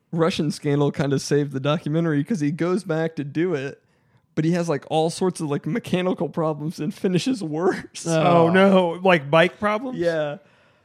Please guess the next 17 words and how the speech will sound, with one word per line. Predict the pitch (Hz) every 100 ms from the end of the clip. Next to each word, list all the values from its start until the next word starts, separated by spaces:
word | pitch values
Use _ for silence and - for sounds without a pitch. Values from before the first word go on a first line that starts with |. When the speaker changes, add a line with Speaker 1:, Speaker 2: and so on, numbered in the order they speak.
| _
Speaker 1:
Like, | 147 151 151
he, | 175 156 143
like, | 143 160
there | 170 165
was | 160
one | 156 127 151 165 170
stage | 160 - 147 160 156
where | 156 135
half | 147 156
the | 151
day | 143 143 156 147
he | 208
only | 147 151
had | 147 139 139
one | 151 160
gear. | 180 151 151 156 156 269
And | -